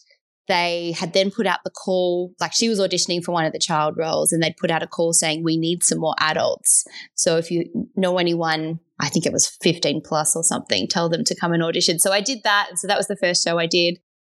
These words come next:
Fell in love with it and then decided that I wanted to pursue it a little bit further.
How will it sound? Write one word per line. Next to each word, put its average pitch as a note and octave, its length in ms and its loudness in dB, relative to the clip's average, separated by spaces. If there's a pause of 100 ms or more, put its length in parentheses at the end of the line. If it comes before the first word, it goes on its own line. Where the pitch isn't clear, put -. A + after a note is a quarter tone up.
(140)
Fell F4 120 4
in C#4+ 120 2
love C#4 140 0
with C#4+ 140 -6
it D4 240 2
and A3+ 120 -4
then A#3 120 -2
decided A3+ 680 0 (1040)
that G#3 200 2
I G#3 120 -4
wanted G#3 300 -6
to A#3 140 0
pursue A3 340 0
it G#3 80 2
a G#3 40 -2
little G3 180 0
bit G#3 160 2 (120)
further. A3+ 720 0